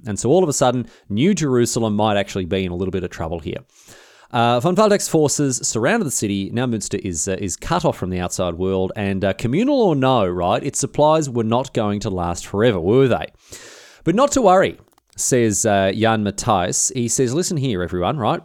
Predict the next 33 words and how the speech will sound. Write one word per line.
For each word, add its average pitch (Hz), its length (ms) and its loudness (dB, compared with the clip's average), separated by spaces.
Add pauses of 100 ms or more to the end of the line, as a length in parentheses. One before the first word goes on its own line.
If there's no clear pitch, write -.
This - 180 -6
is 135 100 0
all 185 140 4
gonna 190 160 0
be 143 100 2
over 107 320 2
on 110 180 -2
Easter 123 320 -2
Sunday. 107 480 0
Don't 135 300 0
even 143 200 0
worry 90 220 0
about 101 200 0
it. - 40 -4
It's - 120 -8
time 202 180 0
for 180 60 -4
a - 20 -6
bit 110 100 0
of 92 60 -4
prophecy 120 480 -2
from 98 240 -2
me, 170 340 0
your 101 220 -2
friendly 151 420 -2
neighborhood 101 460 -2
Anabaptist 90 520 -4
prophet. 143 340 -2
Don't 160 180 2
even 90 160 -2
worry 104 220 2
about 110 200 4
it." 110 140 -2